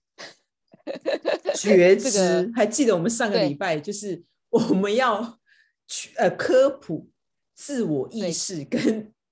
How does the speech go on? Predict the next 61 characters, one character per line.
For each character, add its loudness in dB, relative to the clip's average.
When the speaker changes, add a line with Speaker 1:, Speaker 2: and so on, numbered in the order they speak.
Speaker 2:
觉 -2
察 -12
自 -12
己。 -16
Speaker 1:
对。 -6
对， -6
啊， -2
这 -8
个， -2
没 -8
有 -2
错， -4
啊， -4
这 -6
个 -2
礼 -10
拜 -6
呢， -14
我 -16
们 -14
就， -2
我 -10
们 0
又 2
帮 -2
我 -6
们 -12
的 -6
频 -8
道 0
多 0
加 -4
了 -10
这 -10
个 -4
性 0
爱 -2
的 0
元 -4
素 -8
在 -6
里 -12
面。 -18
Speaker 2:
好 -14
赞 -8
哦！ -16
啊， -10
但 0
是 6
我 4
不 -2
是， -2
我 0
不 -4
是， -2
<laughs> 2
我 4
是 2
要 2
讲 0
说， 0